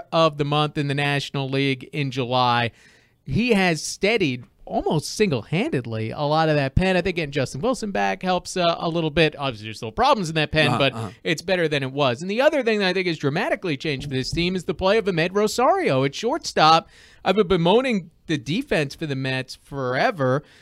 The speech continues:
Speaker 1: uh, it seems. And Rosario, there were times in May where if a routine ground ball was hit to him, you shuddered.
Speaker 2: Right, right, right.
Speaker 1: You didn't want anything
Speaker 2: Yeah.
Speaker 1: going to him, and I don't think that he wanted anything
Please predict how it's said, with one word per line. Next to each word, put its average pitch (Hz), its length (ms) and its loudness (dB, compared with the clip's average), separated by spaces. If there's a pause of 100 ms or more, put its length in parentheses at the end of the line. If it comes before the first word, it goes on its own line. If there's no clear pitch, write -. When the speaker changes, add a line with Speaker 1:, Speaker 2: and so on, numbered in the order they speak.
(180)
Speaker 1:
uh, 123 240 0
it 139 240 -4
seems. 143 560 -6
And 165 340 2 (800)
Rosario, 175 880 4 (300)
there 240 140 -2
were 330 100 -4
times 208 580 -4
in 139 220 0
May 143 440 0 (280)
where 202 100 6
if 202 80 4
a 175 60 6
routine 247 640 0
ground 190 340 0
ball 156 240 4
was 147 160 -2
hit 208 200 0
to 233 80 -4
him, 226 380 -8 (160)
you 214 100 2
shuddered. 190 800 0
Speaker 2:
Right, 120 240 -2
right, 120 200 2
right. 120 240 -2
Speaker 1:
You 285 100 10
didn't 359 200 8
want 269 240 8 (100)
anything 226 760 2
Speaker 2:
Yeah. - 60 4
Speaker 1:
going 214 240 12
to 190 80 4
him, 196 340 4
and 302 220 0
I 294 60 4
don't 349 220 2
think 359 180 0
that 370 140 2
he 392 440 0
wanted 175 460 4
anything 165 640 0